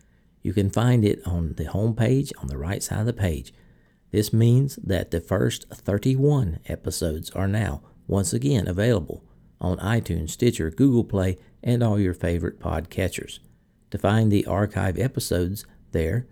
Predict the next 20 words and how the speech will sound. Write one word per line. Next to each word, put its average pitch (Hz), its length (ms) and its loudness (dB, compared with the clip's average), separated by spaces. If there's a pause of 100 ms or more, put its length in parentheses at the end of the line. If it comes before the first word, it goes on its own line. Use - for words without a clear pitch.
(140)
search - 520 -2
for 85 300 -2
Space - 520 -4
Rocket 98 320 -2
History 90 500 -4 (300)
Archive. - 520 -2 (600)
Today, 123 560 4
we 90 180 2
salute 127 640 0 (100)
the 113 220 0
Gemini 104 600 2
level 82 320 0
donors. 80 480 -4 (480)
There 107 220 2
are 98 120 -2
fifteen - 500 0
so 87 160 0
far 80 200 0
this 78 220 -6
year. 78 240 -6